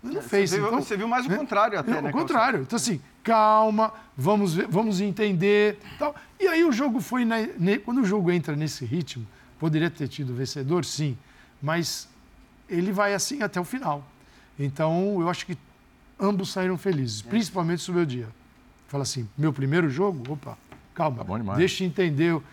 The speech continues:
Speaker 1: esse time aqui é o time que ganha tudo. É, mas é o time que o São Paulo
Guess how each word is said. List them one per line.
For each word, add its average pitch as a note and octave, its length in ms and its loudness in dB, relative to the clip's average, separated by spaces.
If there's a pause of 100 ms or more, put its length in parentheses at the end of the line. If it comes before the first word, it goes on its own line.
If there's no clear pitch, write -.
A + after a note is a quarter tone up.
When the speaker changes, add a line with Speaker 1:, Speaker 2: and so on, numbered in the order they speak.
(200)
Speaker 1:
esse A#2 180 -4
time E3 200 2
aqui E3+ 220 2
é G3 40 6
o F3 60 2
time F#3+ 240 -2
que G3 140 -4
ganha G#3+ 300 2
tudo. C#3+ 500 2 (240)
É, D3+ 240 -2 (480)
mas F3 180 0
é F3 60 0
o E3 60 0
time F3+ 260 -2
que - 80 -8
o - 20 -10
São F3 160 -4
Paulo E3+ 680 -2